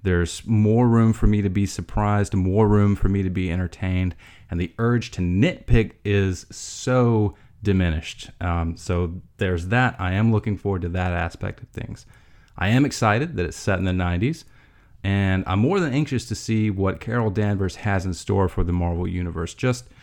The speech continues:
why did Nick Fury wait so long to reach out to her for help? Where was she during the decimation? I feel pretty certain that we're gonna get an answer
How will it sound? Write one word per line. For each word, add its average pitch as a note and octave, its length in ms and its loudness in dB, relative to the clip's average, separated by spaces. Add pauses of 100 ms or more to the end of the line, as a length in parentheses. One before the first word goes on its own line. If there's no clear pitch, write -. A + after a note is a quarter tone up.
(280)
why C3 380 2
did B2+ 160 2
Nick A#2+ 220 2
Fury G#2+ 380 2
wait F#2+ 320 -4
so B2 360 -2
long A#2 340 2
to F#2+ 60 -2
reach F#2+ 240 -2
out G#2 240 0
to F#2 80 -4
her F#2 180 -2
for F2 160 -6
help? E2 320 -8 (380)
Where G2+ 420 0
was F3 180 2
she D#2+ 560 -4
during F#2+ 360 2
the F2+ 80 -2
decimation? F2 800 -4 (360)
I - 60 -8
feel D3 380 2
pretty C#3 220 2
certain B2 320 0
that G2+ 120 0
we're G2 180 -2
gonna G2+ 240 -2
get G2 540 -4 (100)
an G2 120 -4
answer A2+ 560 -2